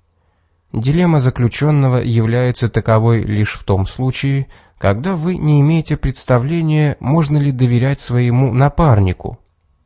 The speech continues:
В большинстве же реальных ситуаций вы прекрасно знаете, насколько надёжен тот или иной человек. "Представьте, — говорит Фрэнк, —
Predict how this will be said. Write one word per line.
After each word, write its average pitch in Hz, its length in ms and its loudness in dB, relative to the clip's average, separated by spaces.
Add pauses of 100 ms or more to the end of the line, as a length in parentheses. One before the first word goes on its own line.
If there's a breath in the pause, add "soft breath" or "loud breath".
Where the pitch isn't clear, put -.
(240)
В 107 120 -2
большинстве 165 560 -2
же 151 180 -2
реальных 165 400 0
ситуаций 101 680 0
вы 151 180 -4
прекрасно 196 580 -2
знаете, 113 640 2 (300 soft breath)
насколько 156 540 0
надёжен 135 520 2
тот - 240 -2
или 113 320 2
иной 120 200 2
человек. 98 640 0 (1400)
"Представьте, — 127 680 -2
говорит 104 460 2
Фрэнк, — 147 520 -2